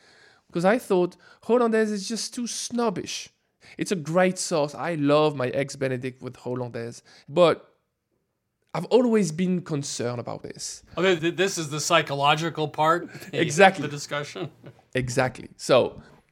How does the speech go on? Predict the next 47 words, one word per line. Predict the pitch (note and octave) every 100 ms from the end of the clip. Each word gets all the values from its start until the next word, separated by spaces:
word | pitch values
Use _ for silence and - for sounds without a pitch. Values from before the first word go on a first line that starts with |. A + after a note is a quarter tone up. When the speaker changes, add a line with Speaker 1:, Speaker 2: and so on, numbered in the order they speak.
| _ _ _ _ _ _ _ _ D3
Speaker 1:
I'm, | D3 -
I'm | D#3
based | C#3 C#3+ C#3+
in | A#2
Paris, | A#2+ G2+ G2 - -
okay? | B2 A#2 B2 _ _ _ _ _ -
I'm, | D3
I'm | D3
a | E3
self-trained | - E3 - D#3 B2+ B2
French | - B2+ A#2+
cook. | - C3
I |
was | C#3 C3+
born | D3+ C#3+
here. | C3 B2+ A#2+ A#2+
I've, | A#2+
I've | C#3+
got | D#3 D3
my | C3
French | B2 B2+ B2
culture. | - A#2+ - A#2
And | D3+ F3
yet, | G3 A3+ - - - -
whenever | E3+ G3+ G3+
I'm | F#3
having | D#3+ D#3+
a | C#3+
discussion | F3 - G#3 - G3 G3 G3 F#3+
with | C#3+ C3+
an | C3+ E3+
audience | F3+ F3 F3 -
f-, | - - D#3+
from | - C#3+
the | C3+
U | F#3 G3+
S, | F#3+ F#3+ - _
for | - F3
example, | D#3+ D3+ B2+
or | D3
the | F#3+
U | F#3+ F#3+
K, | C#3 A#2 - - -
people | G3+ G#3
always | F#3 A3 A3+ G3
tell | - F3+
me, | E3 D#3+ D3+